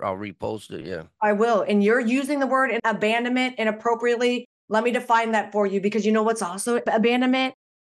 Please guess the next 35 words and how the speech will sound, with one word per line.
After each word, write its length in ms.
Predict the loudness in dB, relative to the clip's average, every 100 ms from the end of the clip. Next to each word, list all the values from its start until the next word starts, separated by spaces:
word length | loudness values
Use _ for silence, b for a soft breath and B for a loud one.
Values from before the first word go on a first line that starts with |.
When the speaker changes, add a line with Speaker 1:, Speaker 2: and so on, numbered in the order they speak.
| _ -4
Speaker 2:
When 200 | -2 2
you 140 | 2
don't 220 | 2 2 0
staff 340 | -2 0 0
appropriately. 880 | -4 -2 -2 0 0 0 0 -2 -4 _ _
When 200 | -2 0
Speaker 1:
Well, 80 | 2
Speaker 2:
you 80 | 2
Speaker 1:
your 160 | 2 2
Speaker 2:
thirty 140 | 2
days 80 | 2
Speaker 1:
managers, 460 | 2 2 0 -2 0
Speaker 2:
ago 380 | 2 2 0 -6 _ _ _ _ -12
Speaker 1:
yeah, 160 | -12 -6
your 100 | -4
managers 640 | -2 0 0 -2 -2 0
and 140 | -2 -2
directors 560 | -2 -2 -2 -6 -8
have 180 | -8 -10
fucking 400 | -6 -6 -6 -6
nursing 380 | -4 -4 -6 -6
license 500 | -4 -6 -8 -8 -4
Speaker 2:
Yep. 260 | 0 0 -2
Speaker 1:
too. 320 | -4 -8 -10 -8
They 120 | -6
can 180 | -6 -8
get 220 | -6 -6
their 120 | -8
Speaker 2:
Mm, 140 | -6 -4
Speaker 1:
ass 140 | -2
Speaker 2:
yes. 140 | -2
Speaker 1:
out 200 | -2 -4
and 120 | -6 -6
help 260 | -6 -8 -10
you. 260 | -12 -12